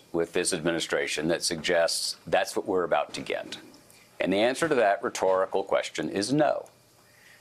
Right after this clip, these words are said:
That does not mean any of us wish the president and the first lady ill. It does not mean that we are, we are being reflexively partisan. It does not mean that we are trying to weaponize a terrible diagnosis. But it does mean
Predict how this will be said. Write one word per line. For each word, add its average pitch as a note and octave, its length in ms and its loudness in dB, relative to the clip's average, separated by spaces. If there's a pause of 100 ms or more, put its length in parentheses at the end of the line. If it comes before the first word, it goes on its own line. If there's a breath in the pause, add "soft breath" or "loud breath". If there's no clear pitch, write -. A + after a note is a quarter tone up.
(280 loud breath)
That F2 140 2
does F2+ 140 -2
not F#2 260 2
mean F#2 300 0
any F#2+ 240 2
of F#2 100 2
us F#2 240 0
wish F2+ 360 0
the - 100 -4
president F2 640 -2
and E2 100 0
the E2 80 0
first F2 300 -4
lady E2 380 0
ill. G#2 440 2 (380)
It E2 160 -2
does E2 220 0
not E2+ 260 0
mean F2+ 280 0
that D#2+ 120 -2
we F2 160 0
are, F2 100 2
we F2+ 200 0
are F2 80 0
being E2+ 240 0
reflexively F2 680 -2
partisan. F#2+ 680 -2 (420 loud breath)
It - 80 -4
does D#2+ 140 -2
not F2 260 2
mean F2+ 220 0
that E2 100 -2
we E2+ 140 0
are E2 100 0
trying E2 400 -2
to F2 160 -2
weaponize F2 1200 2
a D#2+ 220 0
terrible F2+ 540 0
diagnosis. E2 880 0 (760 loud breath)
But G#2 160 2
it B2+ 220 0
does D#3 320 2
mean C#2+ 420 -4